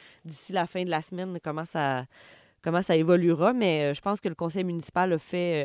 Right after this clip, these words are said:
euh, a fait ce qu'il fallait. Puis on a quand même, tu sais, parce que le comité s'est mis en place rapidement, parce qu'il y avait, euh, Excellence Cher-,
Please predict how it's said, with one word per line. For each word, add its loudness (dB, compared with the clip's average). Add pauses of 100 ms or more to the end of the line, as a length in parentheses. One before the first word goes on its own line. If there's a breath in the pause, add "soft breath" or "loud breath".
euh, -6
a -4
fait -6
ce -10
qu'il -2
fallait. 6
Puis -10
on 0
a 4
quand 4
même, 0
tu 0
sais, 0
parce 4
que 2
le 4
comité -2
s'est -2
mis 0
en 4
place 0
rapidement, 0 (320 loud breath)
parce 2
qu'il 0
y 6
avait, 4 (240 loud breath)
euh, 0
Excellence -2
Cher-, -6